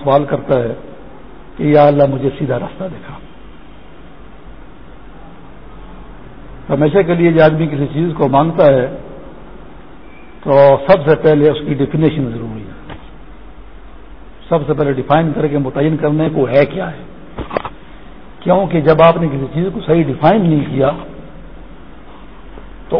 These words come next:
اس کو آپ حاصل نہیں کر سکتے۔ جب آپ کو پتہ نہیں کہ وہ ہے کیا ہے تو اس کو حاصل کیسے کریں گے؟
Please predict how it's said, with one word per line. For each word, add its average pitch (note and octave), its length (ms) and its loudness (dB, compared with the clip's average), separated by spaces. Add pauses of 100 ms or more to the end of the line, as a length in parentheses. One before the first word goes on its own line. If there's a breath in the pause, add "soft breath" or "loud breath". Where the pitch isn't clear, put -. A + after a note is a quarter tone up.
اس F#3+ 140 2
کو E3+ 120 2
آپ D3+ 120 4
حاصل C3 260 0
نہیں B2+ 200 -4
کر - 80 -10
سکتے۔ - 380 -16 (880)
جب D3 120 2
آپ E3+ 140 6
کو D3+ 60 0
پتہ F#3 280 4
نہیں F3+ 120 2
کہ F#3 80 0
وہ C#3 140 4
ہے D#3+ 120 4
کیا F#3 260 6
ہے C#3 140 4 (320)
تو - 60 -12
اس - 100 -14
کو - 120 -6
حاصل C3+ 180 -2
کیسے D3 240 2
کریں E3+ 260 2
گے؟ D3 60 -2